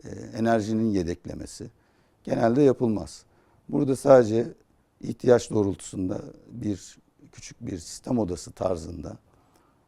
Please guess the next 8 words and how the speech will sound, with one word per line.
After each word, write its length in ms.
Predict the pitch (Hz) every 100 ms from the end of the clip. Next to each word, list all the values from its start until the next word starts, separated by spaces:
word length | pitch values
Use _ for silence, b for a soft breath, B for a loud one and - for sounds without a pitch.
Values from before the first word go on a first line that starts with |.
| -
e, 80 | - 98 - 117 110
bir 440 | 113 107 104 - _ _ _ _ _ _ _ _ _ -
yer 200 | 107 117
ayrılır. 640 | 131 127 120 127 - - _ _ _
Tabii 260 | 113 110 92
belli 400 | 98 98 101 - _ _ _ _ _ -
standartlara 720 | - 101 95 95 - 123 101
gene 360 | 90 98 95